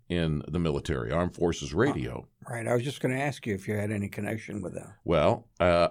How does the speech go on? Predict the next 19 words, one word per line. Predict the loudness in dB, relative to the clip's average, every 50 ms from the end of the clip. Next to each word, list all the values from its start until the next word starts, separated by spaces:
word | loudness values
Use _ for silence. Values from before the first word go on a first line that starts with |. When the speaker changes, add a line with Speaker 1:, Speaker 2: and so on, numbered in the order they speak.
| 4
Speaker 1:
I | 2 4
did. | 6 8 8 8 8 4 0 -8 -18 _ 0
Uh, | 2 4 4 4 2 0 -2 -4 _ -10 -10 -10 -10 -10 -14 -8 -2
I, | 0 0 0 0 -2 0
I | 0 2 2 0 -2 -6 _ -2
had | 2 4 6 6 6
the | 6 4 4 2 -2 -6 -8
high | -2 2 4 6 8 8 8
enough | 8 8 6 4 4
grades | 4 6 8 8 8 6 4 2 2
in | 0 2 4
journalism | 4 4 4 4 4 2 2 0 -2 -2 -4 _ -14 -6
class, | 0 2 4 4 4 2 2
and | 0 0 0
I | 0
passed | 0 0 4 6 6 6 6 4 2 -2
the | -2
voice | 2 4 6 6 6 6 4 -2
test, | -6 -4 -4 -4 -4 -6 -10 -14